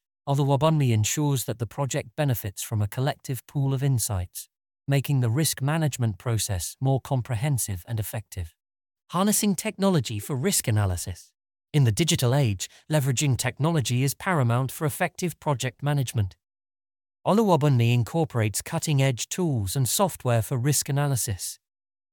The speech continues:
This not only streamlines the risk assessment process, but also allows for real-time monitoring and adjustments as the project evolves.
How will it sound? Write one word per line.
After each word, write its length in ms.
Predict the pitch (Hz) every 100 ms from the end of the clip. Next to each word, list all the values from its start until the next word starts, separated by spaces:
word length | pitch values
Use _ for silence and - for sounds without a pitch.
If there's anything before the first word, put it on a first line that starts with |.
| _ _
This 180 | - 170
not 160 | 196 185
only 220 | 175 151
streamlines 720 | - - 202 170 120 113 107
the 100 | 127
risk 300 | 117 170 -
assessment 500 | 139 - 185 - 120
process, 580 | - 110 95 104 87 - _ _ _ _
but 140 | 175
also 320 | 185 226 - 156
allows 400 | 151 156 156 -
for 140 | 143
real-time 560 | 143 165 - 165 156 139
monitoring 640 | 135 180 165 - 110 107
and 120 | 120
adjustments 720 | 113 - 165 - 117 101 - -
as 140 | 160
the 80 | -
project 460 | - 127 104 123 -
evolves. 580 | 131 143 98 - -